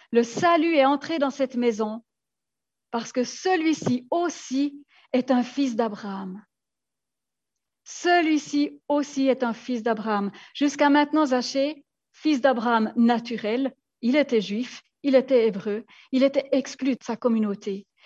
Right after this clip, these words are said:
Mais là, Jésus, devant toute cette foule qui critique, il dit, « Celui-ci aussi, comme vous tous,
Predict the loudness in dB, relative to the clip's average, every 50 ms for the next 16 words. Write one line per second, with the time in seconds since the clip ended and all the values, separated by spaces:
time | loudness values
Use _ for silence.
0 | -20 _ _ 2 4 4 4 4 4 4 2 2 2 2 -2 0 0 0 0 0
1 | -4 -6 -6 -10 -12 -4 -2 -2 -2 -2 -8 -6 -2 -2 0 -2 -2 -4 _ -2
2 | -2 -2 -2 -6 -6 -4 -2 -2 -2 -2 -4 -10 -20 -20 _ _ _ -4 2 2
3 | 2 2 2 0 0 2 2 2 0 -2 -2 -2 -2 -2 -2 -4 -6 -8 -4 -2
4 | -2 -2 -4 _ _ _ _ _ _ _ _ _ 0 0 0 2 0 -4 -6 -6
5 | -6 -8 -8 -8 -8 -16 -18 -20 -20